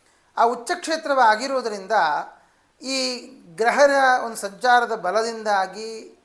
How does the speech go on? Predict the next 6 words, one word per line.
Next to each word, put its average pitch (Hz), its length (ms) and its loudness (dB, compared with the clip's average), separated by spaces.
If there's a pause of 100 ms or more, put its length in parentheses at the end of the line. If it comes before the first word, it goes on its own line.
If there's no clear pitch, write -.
ಈ 190 460 -12 (180)
ಹನ್ನೆರಡು 294 560 -2
ರಾಶಿಗಳ 214 560 0 (680)
ಫಲಾಫಲಗಳನ್ನು 202 1200 -2
ನಾವು 160 200 -4
ತಿಳ್ಕೊಳ್ಬೇಕು. 156 800 -12